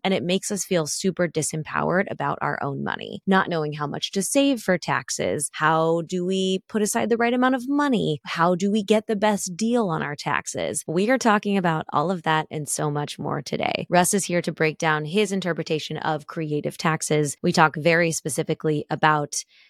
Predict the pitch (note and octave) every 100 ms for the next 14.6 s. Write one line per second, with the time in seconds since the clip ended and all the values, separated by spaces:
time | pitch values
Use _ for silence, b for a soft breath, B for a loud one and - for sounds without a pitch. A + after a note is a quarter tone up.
0 | b - F#3+ F3+ E3+ E3+ D#3 D3+ D3+ D3+
1 | D3+ D3+ D3 E3 D#3+ - E3 C#3+ E3 D3+
2 | D#3+ D3+ D3+ - D#3 D3 C#3 G#3 B3 -
3 | B B - E3+ F#3 - F3+ - D3+ E3+
4 | - E3 E3 F3 F3+ - D#3+ - - E3
5 | D#3+ D#3+ D3 D3 C#3+ C#3 C#3 - - -
6 | - _ - A#3 E3 A3+ E4+ F#4 E4+ F3
7 | D#3+ E3+ F3+ F3+ F#3 D#3 D#3+ - - E3+
8 | F3 F#3 F#3+ F3+ F#3 E3+ - _ - D#3+
9 | E3+ G3+ G#3 A3 G#3+ A3 - A#3+ A#3 -
10 | D#3+ D#3 - F3 D#3+ D#3+ D#3 - D3+ D#3
11 | - - - - G#3+ C4+ - - b b
12 | - G#3 G3 G3 F3 - D3 C3+ C#3+ D3
13 | D3 - C#3+ D3 C#3+ C#3 D3+ F3 F#3 G3
14 | D3+ E3 - F#3 E3+